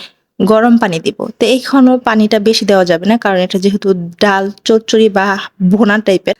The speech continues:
তো এত বেশি পানি দেওয়া যাবে না, পরিমাণ মতো অল্প একটু পানি দিব। আমি পানিটাকে গরম করে দিয়েছি, দিয়ে এখন হচ্ছে এটাকে আর কিছুক্ষণ জাল করব। তো এখন এর উপর দিয়ে হচ্ছে ধনেপাতা দিয়ে দিব, বেশি করে ধনেপাতা।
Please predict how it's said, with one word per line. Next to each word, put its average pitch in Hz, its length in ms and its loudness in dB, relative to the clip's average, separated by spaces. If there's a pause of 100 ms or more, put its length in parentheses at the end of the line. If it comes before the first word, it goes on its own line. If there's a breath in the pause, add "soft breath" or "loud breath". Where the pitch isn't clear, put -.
(220)
তো 180 80 0
এত 185 240 0
বেশি 214 280 0
পানি 233 240 2
দেওয়া 190 220 2
যাবে 175 220 -2
না, 233 200 0
পরিমাণ 202 320 2
মতো 190 200 0
অল্প 190 240 -2
একটু 214 240 0
পানি 185 200 0
দিব। 185 200 0
আমি 202 240 0
পানিটাকে 185 420 -2
গরম 202 360 2
করে 202 200 0
দিয়েছি, 190 460 0
দিয়ে 220 300 2
এখন 185 300 0 (160)
হচ্ছে - 320 -2 (180)
এটাকে 185 300 -2
আর 185 100 -2
কিছুক্ষণ 196 680 -2
জাল 220 280 0
করব। - 300 -2 (640 loud breath)
তো 311 100 4
এখন 269 420 4
এর 240 160 2
উপর 240 240 0
দিয়ে 233 240 2
হচ্ছে 214 560 0 (220)
ধনেপাতা 208 480 2
দিয়ে 208 200 2
দিব, 214 300 0
বেশি 214 240 0
করে 196 200 2
ধনেপাতা। 190 600 0